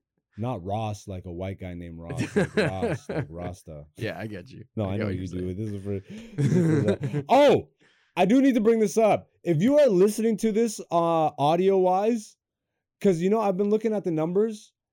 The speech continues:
Speaker 1: and, um, again, shout outs and love to all the people that are subscribed and supporting, uh, the YouTube, specifically the YouTube. And shout outs to you if you are also supporting and listening and subscribed, uh, to the audio feeds. There's still a lot more people that are almost only listening to the audio feed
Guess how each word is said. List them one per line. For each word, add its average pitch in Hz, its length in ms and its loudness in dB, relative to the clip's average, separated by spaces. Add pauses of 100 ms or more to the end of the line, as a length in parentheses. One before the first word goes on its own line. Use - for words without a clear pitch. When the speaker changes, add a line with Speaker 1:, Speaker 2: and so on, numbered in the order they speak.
(120)
Speaker 1:
and, 165 300 -4
um, 165 380 0
again, 151 560 -2
shout 160 260 0
outs 165 220 0
and 131 180 0
love 139 280 2
to 127 100 -4
all 127 160 0
the 139 80 0
people 135 380 -2
that 113 240 -2
are 113 120 -4
subscribed 113 640 -4
and 101 100 -6
supporting, 113 560 -4
uh, 92 240 -8
the 92 180 -8
YouTube, 110 540 -4 (480)
specifically 156 560 -6
the 135 240 -4
YouTube. 104 280 -10 (280)
And 214 180 0
shout 262 220 0
outs 254 120 -2
to 220 100 -4
you 214 100 -2
if 190 80 -2
you 190 160 -2
are 175 80 0
also 156 240 -4
supporting 143 480 -4
and 113 80 -4
listening 117 400 -6
and 95 140 -8
subscribed, 98 640 -6
uh, 90 240 -10
to - 120 -14
the 90 140 -8
audio 98 300 -6
feeds. 78 340 -14 (400)
There's 143 360 0
still 202 280 0
a 226 160 2
lot 160 300 2
more 170 240 2
people 156 400 -2
that 123 160 2
are 117 120 0
almost 123 460 0
only 127 300 0
listening 117 400 -4
to 117 100 -8
the 110 160 -4
audio 117 380 -2
feed 85 340 -12